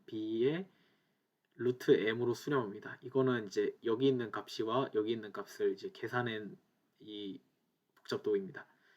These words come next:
이는 이제 브이씨 차원에 기반한 방법, 라데마우 복잡도를 통해 얻은 수렴률과 앞선 두 수렴률과 일치하는 값입니다.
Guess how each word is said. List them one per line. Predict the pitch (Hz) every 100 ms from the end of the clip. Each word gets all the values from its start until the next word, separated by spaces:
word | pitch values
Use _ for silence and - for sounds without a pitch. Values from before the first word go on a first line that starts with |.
| _
이는 | 117 131
이제 | 113 107
브이씨 | - 139 151
차원에 | 131 139 127
기반한 | - - 120 117
방법, | - 107 117 139 - _ _ -
라데마우 | 101 104 123 120 113
복잡도를 | - - 117 - 107 101
통해 | 123
얻은 | 98 98 113
수렴률과 | - 147 131 110 104 156 - -
앞선 | 113 - 156 147 135
두 | - 123
수렴률과 | 135 131 123 117 104
일치하는 | 101 - 120 113 104
값입니다. | 95 - 95 90